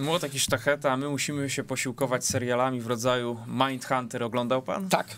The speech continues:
Speaker 2: tak, jak
Speaker 1: Jak pan
Speaker 2: najbardziej.
Speaker 1: ocenia?
Speaker 2: E, bardzo dobry. Bardzo dobry. Ja ogólnie to ja bardzo lubię tego rodzaju, e, tematykę, co może zabrzmieć trochę makabrycznie, że ja przy niej wypoczywam, <laughs> tak? Ale to,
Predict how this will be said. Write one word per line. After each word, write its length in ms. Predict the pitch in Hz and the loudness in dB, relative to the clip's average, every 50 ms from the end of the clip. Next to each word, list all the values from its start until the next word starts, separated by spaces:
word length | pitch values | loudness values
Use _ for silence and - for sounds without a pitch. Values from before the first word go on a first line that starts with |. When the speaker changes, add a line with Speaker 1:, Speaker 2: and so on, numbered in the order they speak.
| - - | -16 -10
Speaker 2:
tak, 180 | - - 131 156 | -8 -6 -2 -2
jak 140 | 165 135 | -2 0
Speaker 1:
Jak 120 | 151 - 117 | 2 2 2
pan 80 | 123 127 | 4 2
Speaker 2:
najbardziej. 180 | 123 113 117 | 2 2 2
Speaker 1:
ocenia? 320 | 123 127 120 139 175 202 190 - - - - _ _ - | 0 0 0 0 -2 -4 -6 -10 -14 -16 -20 _ _ 4
Speaker 2:
E, 220 | 175 180 165 170 | 6 6 6 4
bardzo 260 | 160 175 175 165 247 | 4 2 2 4 2
dobry. 300 | 175 147 110 143 135 143 143 - _ _ _ _ _ - | 2 2 0 -2 -4 -6 -6 -10 _ _ _ _ _ -2
Bardzo 180 | - 170 196 196 | 0 2 2 4
dobry. 280 | 160 131 113 139 139 | 2 2 2 2 2
Ja 160 | 156 214 233 262 | 4 4 4 2
ogólnie 460 | 240 226 240 208 180 208 190 214 220 | 2 2 2 2 4 4 4 6 6
to 80 | 202 | 6
ja 120 | 202 196 185 | 4 4 4
bardzo 220 | 185 180 160 185 | 2 2 0 0
lubię 200 | 220 302 302 247 | 0 2 2 2
tego 420 | - 160 147 160 151 143 147 151 143 | 2 2 2 4 4 4 2 2 0
rodzaju, 520 | 151 143 139 135 135 131 135 135 139 139 | 0 2 2 4 4 4 2 0 0 0
e, 160 | 151 139 139 | 0 0 0
tematykę, 480 | 131 - 143 139 127 - 127 - 151 139 | 0 0 0 0 0 -2 -4 -4 -2 -2
co 100 | - 160 | 0 0
może 200 | 151 139 135 131 | 0 0 2 2
zabrzmieć 400 | 131 139 135 135 143 131 127 - | 2 2 2 2 2 2 2 0
trochę 180 | - 147 147 | 0 0 0
makabrycznie, 600 | 147 143 139 - 143 127 127 123 - - - - 170 - - - - - - _ - | 0 0 2 0 -2 -2 0 0 0 0 0 0 -4 -4 -10 -16 -16 -18 -16 _ -2
że 80 | - | -2
ja 60 | 190 - | 0 2
przy 140 | - - | 2 2
niej 100 | 175 160 | 2 2
wypoczywam, 640 | 131 156 151 - - - - - 320 196 160 240 - 220 - | 0 0 -2 -2 0 2 2 2 2 0 -2 -2 0 0 0
<laughs> 60 | - - | 2 2
tak? 120 | - 247 - - - 294 - - - 262 147 151 160 - - - - - - - - - - - 269 269 233 214 | 0 0 0 0 0 0 2 4 2 2 2 2 2 2 2 2 2 -2 -12 -12 -10 -6 -4 0 2 2 4 4
Ale 220 | - - 214 220 | 4 4 4 4
to, 160 | 214 247 240 | 2 0 0